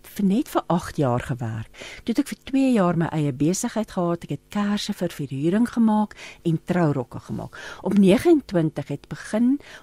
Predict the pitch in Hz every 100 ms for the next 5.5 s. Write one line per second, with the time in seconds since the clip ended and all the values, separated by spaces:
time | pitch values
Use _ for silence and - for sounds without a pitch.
0 | - 185 180 175 151 156 - 220 233 -
1 | 165 160 - 202 202 - 190 - 160 151
2 | - 143 135 131 143 139 - 156 147 -
3 | 135 - - 120 127 - - - 254 269
4 | 226 214 208 - 254 240 196 156 151 147
5 | - - 180 175